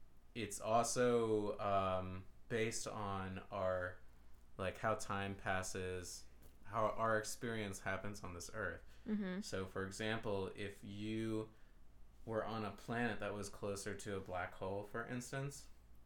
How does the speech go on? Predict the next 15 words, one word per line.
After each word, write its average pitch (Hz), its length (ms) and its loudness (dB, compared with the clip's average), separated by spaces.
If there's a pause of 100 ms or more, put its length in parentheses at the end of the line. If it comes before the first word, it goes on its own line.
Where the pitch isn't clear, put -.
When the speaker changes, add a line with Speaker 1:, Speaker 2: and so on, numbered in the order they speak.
Speaker 1:
the 107 60 -6
gravity 110 720 0
of 101 120 -6
a 98 40 -4
black 92 380 0
hole 104 460 2 (320)
is 98 180 -2
so 107 300 2
intense 95 720 -4 (360)
that 98 140 0
it 98 140 -2
can 104 120 -2 (180)
actually 101 500 -2 (120)
bend 101 420 -2 (540)
space-time. 101 880 -2